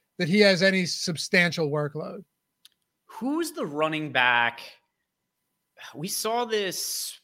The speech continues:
Speaker 2: like, s-, five or six years ago. There was a running back that got signed right at the end of the season and ended up being a monster in the playoffs and for, like,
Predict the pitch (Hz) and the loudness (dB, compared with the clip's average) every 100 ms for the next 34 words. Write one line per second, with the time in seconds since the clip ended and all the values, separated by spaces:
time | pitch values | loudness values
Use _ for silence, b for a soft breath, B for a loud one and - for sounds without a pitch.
0 | _ 127 131 117 - - - - - - | _ -2 0 0 -6 -12 -10 -6 -6 -6
1 | - - 147 180 208 220 - 175 - 135 | -8 -10 -4 -2 -2 -4 -6 -8 -6 -4
2 | 127 113 101 101 139 143 143 160 170 156 | -4 -4 -6 -4 -4 -4 -2 -2 0 2
3 | 147 131 135 127 120 117 - B B - | 2 0 -4 0 2 2 -2 B B -12
4 | - 151 147 135 120 117 151 160 160 147 | -2 0 0 -2 -4 -2 0 -2 -4 -4
5 | 143 135 123 117 - 123 113 110 107 104 | -2 -4 -4 -8 -4 -4 -4 -4 -6 -8
6 | - _ 147 156 156 147 131 143 135 120 | -14 _ -4 -2 0 0 0 -2 -4 -4
7 | 113 120 123 120 - 104 101 - 139 127 | -4 -4 -4 -4 -8 -10 -10 -6 -4 -4
8 | - 131 123 113 113 110 - - 120 107 | -4 0 2 2 2 -2 -4 -4 -4 -6
9 | 127 113 | -6 -6